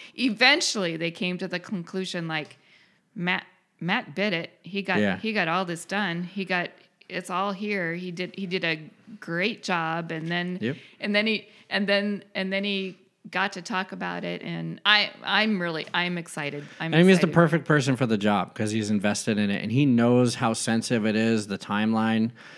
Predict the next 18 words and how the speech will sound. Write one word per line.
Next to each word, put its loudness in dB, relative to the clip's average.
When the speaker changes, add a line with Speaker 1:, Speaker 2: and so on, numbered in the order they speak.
Speaker 2:
You 0
know, 2
i-, 0
if 0
it's -2
not 2
done 4
within 0
the -2
time 0
period, -4
then -4
the -6
money 0
has -4
to -10
go -6
back. -2